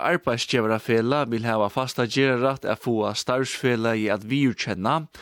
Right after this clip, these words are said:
at það var brot á friarskildina og ella eitt óheimila strusti og ella og í stríð við galdandi siðvenju, tá starvsfelagi áttunda juni í ár boðaði arbeiðsgevarafelagnum frá samhúðarverkfalli.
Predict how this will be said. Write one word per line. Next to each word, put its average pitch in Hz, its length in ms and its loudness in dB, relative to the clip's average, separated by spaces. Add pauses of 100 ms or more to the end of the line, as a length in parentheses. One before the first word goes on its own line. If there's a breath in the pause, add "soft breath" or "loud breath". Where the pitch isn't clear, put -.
(300 loud breath)
at 117 220 -2
það 123 160 0
var 117 180 0
brot 143 400 -2
á 110 240 0
friarskildina 131 1120 0 (160)
og 131 320 4
ella 117 320 0 (160)
eitt - 240 -8
óheimila 117 720 0
strusti 139 680 0 (580 loud breath)
og 175 160 6
ella 139 640 -2
og 123 80 2
í 113 80 2
stríð 127 400 2
við 110 160 0
galdandi 104 480 -2
siðvenju, 117 640 2 (560 loud breath)
tá 131 240 0
starvsfelagi 117 880 0
áttunda 113 400 -2
juni 104 560 2
í 85 80 0
ár 147 240 2
boðaði 117 480 0
arbeiðsgevarafelagnum 107 1200 0
frá 127 380 0 (100)
samhúðarverkfalli. 104 1080 -2